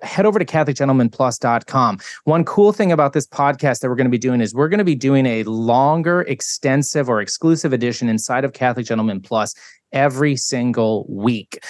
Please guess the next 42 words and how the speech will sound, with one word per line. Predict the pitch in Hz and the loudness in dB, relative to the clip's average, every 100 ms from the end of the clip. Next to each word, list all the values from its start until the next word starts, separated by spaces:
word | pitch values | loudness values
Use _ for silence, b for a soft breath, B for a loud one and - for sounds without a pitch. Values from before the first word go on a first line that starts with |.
| B | B
So | - - 180 143 110 | -8 0 2 2 0
head | 170 190 | 0 2
over | 185 170 | 2 2
there. | 156 156 156 - | 2 2 2 0
We've | 143 139 | -2 0
got | 139 | 0
a | 120 | 0
session, | - 165 160 160 151 | 0 -2 0 0 -2
uh, | - 120 | -2 -8
called | - 131 117 | -2 0 0
The | |
Rule | 117 143 151 | 0 4 4
of | 104 | 2
Life | 107 104 147 143 | 0 0 0 0
that | 120 - | -2 0
just | 139 - | -2 0
came | 143 131 | 0 0
out | 120 | 0
this | 139 135 - | 0 -2 -2
month, | 127 131 | -4 -2
where | 117 | -2
we're | 113 | -4
talking | 143 135 127 | -4 -4 -2
about | 104 - | -2 -4
practical | - 127 143 143 135 135 | -2 -2 -2 -4 -2 0
rule | 123 127 123 | 2 2 0
of | 107 | 0
lives. | 113 117 123 113 B B B | 0 0 0 -4 B B B
We've | 151 | -2
had | 139 143 | 0 -2
one | 120 131 | 0 0
on | 123 113 | 0 -2
prayer | - 117 | 0 0
and | 113 | 2
work, | 151 151 101 | 2 2 0
one | 120 | -2
on | 101 | -2
prayer, | 98 - 147 135 135 | -4 -2 0 2 0
and | - 110 | -2 -4
one | 110 | -2
on | 95 90 | -4 -6
fasting | - 151 143 135 147 135 | -6 -2 -2 -2 -4 -4